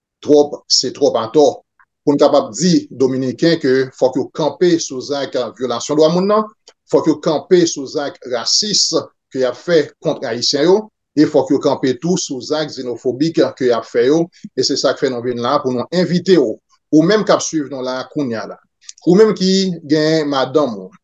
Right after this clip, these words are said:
pitit ou, ki santi ko touche pa imilyasyon, vyolans, e vyolasyon dwa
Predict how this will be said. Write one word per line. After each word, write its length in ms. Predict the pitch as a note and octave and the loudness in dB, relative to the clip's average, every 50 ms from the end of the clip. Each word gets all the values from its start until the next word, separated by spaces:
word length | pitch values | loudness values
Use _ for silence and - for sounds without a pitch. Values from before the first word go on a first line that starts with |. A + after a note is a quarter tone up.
| _ _ - | _ _ -6
pitit 460 | D#3+ D3 - - - F#3 E3 - A#2+ - | -6 -6 -6 -6 -6 -6 -6 -8 -10 -16
ou, 120 | - - - _ _ _ - | -18 -20 -20 _ _ _ -6
ki 80 | C3+ | -4
santi 340 | - - D3+ C#3 - - F3+ - | -2 -2 -2 -2 -4 -4 0 2
ko 180 | F3+ D#3 D3+ - | 2 2 0 -2
touche 460 | - F3+ E3+ - - - G3+ F3+ C#3 - - _ _ _ _ _ _ _ - | -4 -4 -2 -2 0 2 2 2 2 0 -4 _ _ _ _ _ _ _ 2
pa 200 | D3+ C#3+ D3 D3 - | 4 4 4 2 2
imilyasyon, 800 | D#3+ E3 D#3 D3+ D3+ D#3 C#3+ B2+ - - - - F#3 F3+ D#3 C3 B2 | 0 0 0 2 2 2 0 0 -2 -6 -6 -6 -6 -6 -6 -6 -8
vyolans, 680 | A#2+ C3 C#3 C3+ D3 F3+ F3 C#3+ - - - - - _ _ _ _ - | -8 -6 -4 -2 -2 -2 -2 -2 -2 -4 -4 -6 -10 _ _ _ _ -8
e 260 | - C3+ C3+ C3 B2+ A2+ | -6 -4 -2 -2 -2 -2
vyolasyon 400 | B2 D3 C#3+ C#3+ C#3 - D#3+ D3 | 0 0 0 0 0 -4 -6 -4
dwa 300 | D3 C#3 D3+ E3 D3+ C#3+ | -4 -2 0 0 -2 -2